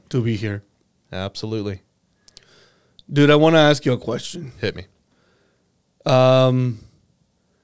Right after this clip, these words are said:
Speaker 1: what? So this is, this is Know Your Host.
Speaker 2: Know Your Host.
Speaker 1: Uh, I know, Gabby, you've been
Speaker 2: Yeah.
Speaker 1: missing.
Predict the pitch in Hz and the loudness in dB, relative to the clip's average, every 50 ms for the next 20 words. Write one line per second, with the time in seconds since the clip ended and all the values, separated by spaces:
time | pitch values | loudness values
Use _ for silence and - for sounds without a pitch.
0 | _ _ _ _ _ _ _ _ _ _ _ _ _ _ _ - 160 123 120 131 | _ _ _ _ _ _ _ _ _ _ _ _ _ _ _ -10 -6 -2 2 2
1 | 135 147 156 165 170 175 - - - - - 156 139 147 156 156 175 156 135 - | 4 4 4 4 2 0 -6 -16 -8 -2 0 2 4 4 4 4 4 2 0 0
2 | 143 147 160 151 139 143 143 139 143 143 135 127 117 117 131 - - - - _ | -2 -2 -2 -2 0 2 4 4 4 4 4 4 2 2 0 -4 -8 -18 -18 _
3 | 101 95 98 101 107 120 131 151 147 147 120 - - - - - - 131 127 127 | -10 -8 -6 -6 -4 -4 -2 -2 -2 -4 -4 -8 -12 -16 -12 -4 0 2 4 4
4 | 123 120 117 113 107 98 110 117 - 131 127 131 131 131 131 139 139 135 135 131 | 4 2 2 0 -2 -4 -6 -4 -2 0 2 2 4 4 4 4 4 4 4 4
5 | 131 135 131 139 135 139 135 190 208 185 131 139 151 160 151 | 4 4 4 4 4 4 4 4 4 4 4 2 0 0 -4